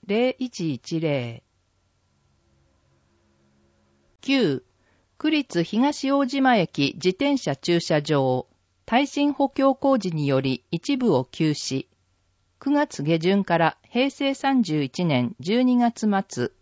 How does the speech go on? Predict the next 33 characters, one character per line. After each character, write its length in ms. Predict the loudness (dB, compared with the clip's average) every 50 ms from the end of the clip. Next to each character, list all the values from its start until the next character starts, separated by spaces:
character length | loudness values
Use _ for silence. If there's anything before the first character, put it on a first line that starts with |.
| _ _
予 160 | -4 -4 -4
定。 540 | -4 _ -2 0 0 0 0 -2 -4 -6 -10 _ _ _ _ _ _ _ _ _ _ _ _ _ _ _ _ _ _ _ _ _ _ _
東 440 | _ -2 0 2 2 0 -2 -2 -2
大 120 | 0 0
島 280 | 0 0 0 0 2 2
駅 280 | 2 0 0 0 -4 0
耐 220 | 2 2 2 2
震 220 | 0 0 0 0
補 180 | 0 0 -2 -4
強 240 | 2 4 2 2 4
工 240 | 2 2 2 2 2
事 120 | 2 0
に 120 | -2 -2
伴 420 | -2 -2 -2 0 0 0 0 0 0
い、 140 | -2 -4 -8 _ _ _ _ _ _ _ _
九 100 | -2 0
月 280 | 0 0 0 -2 -2
下 140 | 0 0 0
旬 240 | 2 2 0 0 0
か 140 | 0 0 2
ら 200 | 2 2 0 -2 _
平 240 | -8 -4 -2 -2 -2
成 240 | -2 -2 -2 -2
三 280 | -2 0 0 2 2 2
十 180 | 2 0 -2 -2
一 220 | -2 -2 -2 0
年 300 | 0 2 2 0 -2 -4 -6
十 240 | -4 -2 0 2 2
二 140 | 2 4
月 280 | 4 2 2 2 0 0 2 2 0 -2
末 220 | -4 -4 -4 -4 -4 -4 _ _ _
予 160 | -6 -6 -6
定 480 | -4 _ 0 2 2 2 -2 -4 -6